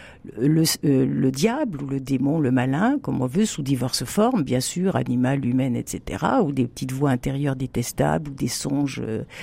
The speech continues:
horribles, euh, des odeurs, des bruits, et cetera. C'est fait pour dissuader celui qui commence. Il apparaît surtout pour dissuader celui qui se met en chemin, le petit colimaçon. «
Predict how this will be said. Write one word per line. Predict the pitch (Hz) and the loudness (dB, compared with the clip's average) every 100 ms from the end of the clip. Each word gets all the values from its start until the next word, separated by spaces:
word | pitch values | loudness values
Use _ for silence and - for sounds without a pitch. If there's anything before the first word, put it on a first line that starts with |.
| - | -14
horribles, | - 135 165 240 262 277 277 - - - | -6 -2 4 4 4 0 -2 -12 -16 -10
euh, | 131 113 113 | -6 -4 -4
des | 135 120 | -2 -4
odeurs, | 139 143 131 135 135 | -4 -4 -2 0 0
des | 131 135 | 0 -2
bruits, | 127 131 143 | -2 -4 -2
et | 127 - | -4 -6
cetera. | 127 139 220 254 - - - | -8 -2 -2 -2 -8 -18 -10
C'est | - 180 | -2 0
fait | - 233 | 2 -2
pour | - - 220 269 - - | -2 0 4 4 2 -8
dissuader | 156 220 - 202 185 160 | -4 -2 -2 0 0 0
celui | 233 190 170 | -2 -2 -4
qui | - 156 | -8 -4
commence. | 160 139 127 - - | -2 -2 -4 -10 -10
Il | 143 | -4
apparaît | 139 - 147 139 | -2 0 0 0
surtout | - - 147 | -2 -6 -6
pour | - 143 | -4 0
dissuader | 190 - 156 143 156 | 0 0 0 0 -2
celui | - 131 | -2 -2
qui | 139 - | -2 -2
se | - | 0
met | 127 | 0
en | |
chemin, | 127 135 170 | 0 0 0
le | 190 | 0
petit | - 147 | -4 -4
colimaçon. « | 143 139 127 123 - | -2 0 0 0 -4